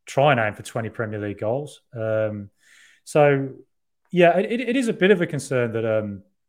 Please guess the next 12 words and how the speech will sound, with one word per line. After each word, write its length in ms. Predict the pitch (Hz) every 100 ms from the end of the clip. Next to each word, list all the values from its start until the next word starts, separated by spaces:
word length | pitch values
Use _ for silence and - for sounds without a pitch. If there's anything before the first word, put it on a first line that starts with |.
| _ _ _ _
you 80 | 123
know, 100 | 113
one 220 | 117 123
in 80 | 113
ten 260 | - 120 107
is, 160 | 98
is 220 | 110 104
not, 220 | 117 110 - _
you 60 | 113
know, 220 | 92 101
ideal. 520 | 98 123 110 90 107 - _ _ _ _ _ -
Um, 840 | 117 117 117 117 110 110 107